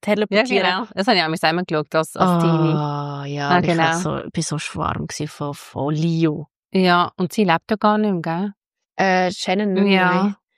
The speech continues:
Speaker 2: traurig.
Speaker 1: Ja, also sie, die Prue gespielt hat.
Speaker 2: Ja, genau.
Speaker 1: Ja.
Speaker 2: Das war cool gewesen,
Speaker 1: Aber
Speaker 2: Phoebe.
Speaker 1: hat jetzt ja auch mega Drama hinter den Kulissen gegeben, gell?
Speaker 2: Ah, wirklich?
Speaker 1: Ja, ja. Es gibt ja so, so englische, äh, Interviews, wo es genau ein bisschen um das geht, aber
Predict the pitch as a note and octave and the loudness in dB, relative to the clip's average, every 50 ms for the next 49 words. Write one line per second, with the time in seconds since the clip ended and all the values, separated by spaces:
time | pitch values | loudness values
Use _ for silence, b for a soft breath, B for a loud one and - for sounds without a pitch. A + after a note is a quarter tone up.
0 | _ - - E3 D#3 D3 D3 D3 D3+ E3+ F3+ F3+ F3+ F3+ - F#3 - - G3 F#3 | _ -2 -2 -2 0 0 -2 -2 -2 -2 -2 -2 -2 -2 -4 -4 -4 -2 0 0
1 | F#3+ F3 - - - F#3 F#3+ F#3+ - - - - G3 F#3+ G3 G3 - - - G3 | 0 -2 -2 2 2 2 2 2 0 -6 -8 -6 -6 -4 -6 -6 -4 0 4 4
2 | F#3+ F#3+ F#3 G3+ F#3+ F3+ F3 F3 F3+ F#3 F#3+ G3 F#3 F3+ F3 F3+ F3+ _ _ - | 4 4 4 2 2 2 2 2 0 -2 -4 -6 -6 -8 -8 -8 -10 _ _ -6
3 | G3+ F#3 - - - - F#3 F#3+ - - - - F#3 F3 - F#3+ F3 F3+ F3+ F3 | -6 -6 -6 -6 -6 -4 -4 -4 -4 -6 -6 -4 -4 -2 0 2 2 4 4 2
4 | F3 F#3 F3+ F#3+ F3+ E3 - - - E3 D#3 - - D#3+ E3+ E3+ F3 E3 E3 E3+ | 2 2 2 0 0 0 -2 -4 -4 -4 -2 0 2 2 2 2 2 0 -2 -2
5 | - E3+ - - - E3 D#3+ E3+ F3 F3 F3 E3+ E3+ F3 - F3 - - - - | -4 -4 -4 -4 -2 -2 -2 0 0 -2 -2 -2 -4 -6 -8 -10 -12 -14 -18 -12
6 | - - E3 E3+ E3+ - - - F3 - - C3 - - - C#3 - F#3 G3 F3+ | -6 -2 -2 -2 -2 -4 -6 -8 -8 -6 -6 -8 -6 -6 -4 0 2 2 2 4
7 | G3 C4+ C4+ - - - E3+ D#3+ D3+ D#3 E3 E3+ E3+ E3+ E3+ E3+ - b b b | 2 0 -2 -4 -6 -6 -4 -4 -2 -2 0 0 0 0 -2 -4 -6 b b b
8 | b b - - G3 G#3 G3 - G3+ F#3+ F3 - - F#3 F3 - - E3 E3 F#3+ | b b 0 4 4 4 4 4 2 2 2 2 2 2 2 4 2 2 2 2
9 | G3+ G3+ G3+ F#3 - - G3 F#3+ F#3+ F3+ - - F3 E3+ - - F3+ G3 - - | 2 0 0 0 0 0 0 0 0 0 -2 -2 -2 -2 -2 -2 -4 -4 -6 -6
10 | F#3+ F3+ F3+ F#3 F#3+ F#3+ - - F3+ F3 - - F3 F3 E3+ E3+ F3 F3 F3+ - | -6 -4 -2 0 -2 -2 -4 -6 -8 -8 -8 -6 -6 -6 -4 -4 -4 -6 -6 -6
11 | E3+ E3+ E3+ - E3 E3 - - F#3+ F3 E3+ - F3+ | -6 -6 -4 -4 -4 -4 -4 -4 -4 -4 -4 -4 -8